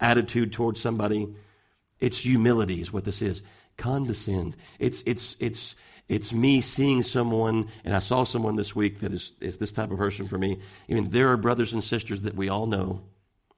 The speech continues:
that are more humble than others, don't we? And, and you are, at least as a Christian, you should be, drawn to those people. They're not all about themselves.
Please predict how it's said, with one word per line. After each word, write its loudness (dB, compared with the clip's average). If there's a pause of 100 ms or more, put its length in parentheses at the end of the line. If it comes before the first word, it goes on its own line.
(360)
that 0
are 0
more -2
humble -4
than -6
others, -12 (800)
don't -2
we? -4 (1000)
And, -2
and 0
you 2
are, -2 (1120)
at -2
least 0
as -2
a -6
Christian, -2
you -4
should -2
be, -2 (800)
drawn -8 (720)
to -14
those -6
people. -14 (800)
They're -2
not 2
all 2
about -2
themselves. -6